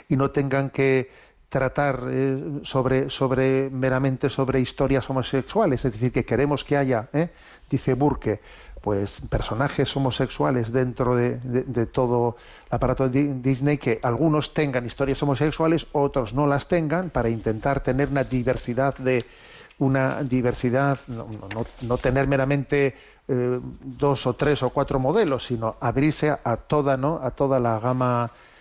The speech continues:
L G T B Q I, etcétera. Bueno, entonces, esto es una realidad, ¿eh? Es una realidad el, el hecho de que se esté, mm, se esté incidiendo de esa manera.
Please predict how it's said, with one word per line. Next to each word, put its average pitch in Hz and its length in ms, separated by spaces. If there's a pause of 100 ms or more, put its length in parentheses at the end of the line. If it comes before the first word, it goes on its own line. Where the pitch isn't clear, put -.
(200)
L 127 180
G 127 180
T 123 160
B 120 120
Q 131 220
I, 165 100
etcétera. - 480 (100)
Bueno, 110 220 (840)
entonces, 143 300
esto 143 180
es - 80
una 123 160
realidad, 117 480 (160)
¿eh? 131 180 (480)
Es - 140
una 123 140
realidad 120 480
el, 113 340
el 120 140
hecho 123 180
de 127 140
que 123 320 (400)
se - 180
esté, 117 460 (240)
mm, 127 220 (600)
se - 180
esté 135 160
incidiendo 127 520
de 127 60
esa 127 160
manera. 120 340